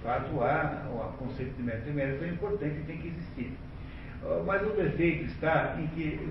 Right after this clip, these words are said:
nós só conseguimos enxergar, eh, o âmbito da, o âmbito de retribuição nesse mundo em que nós vivemos. Quando as coisas dão errado aqui, nós nos sentimos injustiçados,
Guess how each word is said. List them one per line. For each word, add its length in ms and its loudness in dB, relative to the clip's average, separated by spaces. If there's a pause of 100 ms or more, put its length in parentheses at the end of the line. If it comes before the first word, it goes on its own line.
nós 300 4
só 80 0
conseguimos 720 -2
enxergar, 800 2 (240)
eh, 280 -4
o 440 2
âmbito 340 0
da, 280 2
o 220 4
âmbito 280 2
de 60 0
retribuição 760 -2
nesse 400 4
mundo 240 2
em 60 0
que 60 -4
nós 200 0
vivemos. 340 -2 (2500)
Quando 300 10
as 220 8
coisas 320 8
dão 180 8
errado 380 4
aqui, 480 -4 (420)
nós 260 6
nos 140 -4
sentimos 400 -2
injustiçados, 800 0